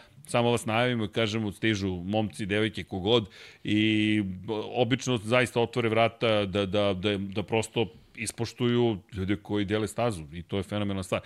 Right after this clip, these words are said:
Ali da se vratim na kalendar, posle Mugello idemo, vi mislim da posle niste u Italiji. Da, Paul Ricard, dakle, devetnaesti, dvadeset i dvadeset prvi jul, zatim Barcelona, dvadeset sedmi, dvadeset osmi, dvadeset deveti septembar, tu imate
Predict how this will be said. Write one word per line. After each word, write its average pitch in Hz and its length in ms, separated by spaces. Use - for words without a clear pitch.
Ali 147 260
da 123 120
se 113 140
vratim 131 300
na 120 100
kalendar, 117 380
posle 120 400
Mugello 87 640
idemo, 117 580
vi 104 200
mislim 151 220
da 120 80
posle 131 300
niste 120 260
u 101 40
Italiji. 92 500
Da, 127 200
Paul 120 160
Ricard, 117 320
dakle, 101 380
devetnaesti, 110 500
dvadeset 110 420
i - 20
dvadeset 104 400
prvi 92 300
jul, 196 220
zatim 117 340
Barcelona, 107 540
dvadeset 110 380
sedmi, 117 220
dvadeset 107 380
osmi, 113 240
dvadeset 101 340
deveti 101 260
septembar, 117 480
tu - 120
imate 123 260